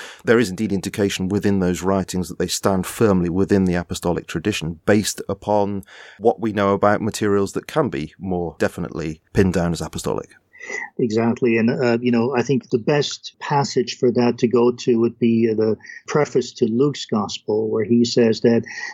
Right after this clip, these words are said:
Speaker 2: many have undertaken to draw up an account of the things that have been fulfilled among us, just as they were handed down to us by those who from the first were eyewitnesses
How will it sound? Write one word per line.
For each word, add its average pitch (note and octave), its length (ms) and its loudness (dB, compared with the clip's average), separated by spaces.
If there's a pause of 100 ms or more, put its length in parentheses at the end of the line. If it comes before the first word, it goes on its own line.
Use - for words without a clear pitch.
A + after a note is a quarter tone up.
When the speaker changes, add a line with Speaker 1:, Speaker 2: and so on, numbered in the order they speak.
Speaker 2:
many C3+ 320 2
have B2+ 120 2
undertaken A#2+ 920 0
to B2 140 0
draw B2 500 2
up - 160 -6
an B2 140 0
account B2 380 0
of A2+ 100 2
the A2+ 80 0
things A#2+ 320 0
that A#2+ 100 4
have A2+ 140 -2
been A2 180 0
fulfilled B2+ 600 0
among B2 320 2
us, A#2 280 0 (340)
just C3+ 260 2
as B2+ 120 4
they B2+ 120 2
were A#2 160 2
handed B2+ 320 2
down B2+ 280 2
to B2+ 120 0
us A2+ 180 0
by A#2+ 200 0
those B2 300 2
who B2+ 80 2
from A#2+ 220 2
the A2+ 80 4
first - 460 0
were B2 220 0 (120)
eyewitnesses A#2+ 880 2